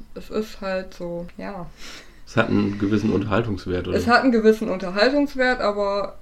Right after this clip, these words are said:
Speaker 1: ja, das war's dann aber auch schon wieder.
Speaker 2: Ja, und das hat
Speaker 1: Ja.
Speaker 2: dich halt auch mit dazu bewogen, mitzumachen und zu
Speaker 1: Ja.
Speaker 2: gucken, was kann man wirklich machen,
Speaker 1: Was
Speaker 2: oder?
Speaker 1: kann man wirklich machen eben, genau, wo, wo, wo sind die Grenzen irgendwo gesetzt,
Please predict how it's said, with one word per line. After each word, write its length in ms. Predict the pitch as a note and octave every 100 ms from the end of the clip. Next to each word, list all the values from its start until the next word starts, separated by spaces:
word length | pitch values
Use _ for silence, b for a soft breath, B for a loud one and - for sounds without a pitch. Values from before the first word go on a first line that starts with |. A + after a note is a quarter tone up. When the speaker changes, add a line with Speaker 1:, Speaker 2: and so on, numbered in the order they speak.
| -
Speaker 1:
ja, 100 | F#3
das 300 | F#3 F3+ -
war's 200 | F3+ F3 -
dann 140 | -
aber 180 | D#3+ E3
auch 160 | -
schon 240 | - - F2
wieder. 220 | F3 F3+ -
Speaker 2:
Ja, 80 | G2+ G2
und 80 | G2
das 160 | F#2+ G2
hat 100 | G#2
Speaker 1:
Ja. 100 | G#2
Speaker 2:
dich 120 | -
halt 140 | G2 D#2+
auch 120 | F#2+
mit 180 | F#2+ G2+
dazu 260 | G2+ - G2
bewogen, 460 | F#2 F#2+ F#2 F#2 -
mitzumachen 580 | G#2 G#2 G#2+ G#2+ G#2 G2+
und 220 | F2 F2+
zu 60 | A3
Speaker 1:
Ja. 60 | C#4
Speaker 2:
gucken, 300 | - - F#2+
was 200 | F#2 -
kann 120 | G#2
man 140 | F2+
wirklich 320 | G2 A2 D#2+ E2
machen, 260 | E2 F2
Speaker 1:
Was 120 | F2 A3
Speaker 2:
oder? 120 | A#3
Speaker 1:
kann 100 | A#3+
man 160 | A#3
wirklich 340 | A#3+ B3+ A#3+ A3
machen 300 | F3+ F#3 F#3
eben, 220 | F#3+ F#3+
genau, 380 | G3 G#3 G#3+ G3
wo, 260 | F#3+ G3+ G3
wo, 480 | G3 G3+ G3+ G3+ F#3+
wo 220 | G3+ G#3
sind 160 | G#3+ G#3
die 100 | G3
Grenzen 460 | F#3+ G3 A3 A3+ A3
irgendwo 440 | G3 G3+ G3 G3
gesetzt, 480 | G3 F3+ G3+ G#3+